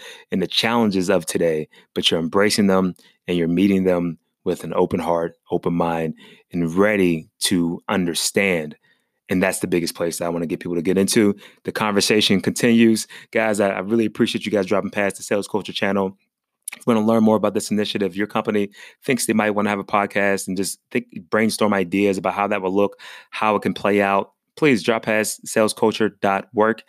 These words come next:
Uh, you can get information there. You can feel free to email me at info at salesculture dot work if you wanna just have a full-on process. And if you wanna just set up it on your own, I got a free guide, a ten-step program, how any business can launch off their own podcast and dominate their industry.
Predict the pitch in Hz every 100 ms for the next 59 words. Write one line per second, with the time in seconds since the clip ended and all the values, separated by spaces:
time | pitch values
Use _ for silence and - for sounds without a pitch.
0 | - - - 95 95 95 101 101 98 101
1 | 98 - 98 98 98 - - 95 - 123
2 | 113 117 - - 131 135 95 90 92 90
3 | - 117 - 104 98 - 98 95 - 98
4 | 98 92 92 98 98 - - - 110 107
5 | 101 92 95 - - 107 95 - 104 104
6 | 92 - 107 110 107 107 - - - _
7 | - 139 - 160 147 143 - 139 - 123
8 | 120 123 131 117 104 113 104 110 - -
9 | 120 110 - 101 101 98 92 - 110 -
10 | 107 - 98 98 95 98 95 - - -
11 | 143 139 113 107 107 - 101 101 101 101
12 | - 98 95 87 95 90 92 92 87 90
13 | 82 92 95 92 92 92 87 90 - 92
14 | 87